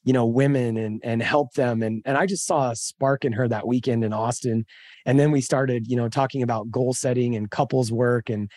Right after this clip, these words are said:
you know, today we've got the couples mastermind and we're getting ready to expand that. And Jeff Woods,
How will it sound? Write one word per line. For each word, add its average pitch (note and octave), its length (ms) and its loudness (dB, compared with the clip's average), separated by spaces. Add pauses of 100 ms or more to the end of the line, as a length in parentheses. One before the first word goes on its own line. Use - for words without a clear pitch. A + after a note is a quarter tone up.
(220)
you C3+ 60 0
know, C3+ 120 2
today C3 240 2
we've B2+ 160 4
got B2 180 2
the A2+ 80 -8
couples C3 380 -2
mastermind B2+ 500 0
and A#2+ 80 0
we're A#2 100 -2
getting A#2+ 180 -2
ready B2 200 4
to A2+ 60 2
expand B2 440 0
that. A#2+ 240 2
And A2 180 -2 (1400)
Jeff C3+ 300 2
Woods, - 420 -4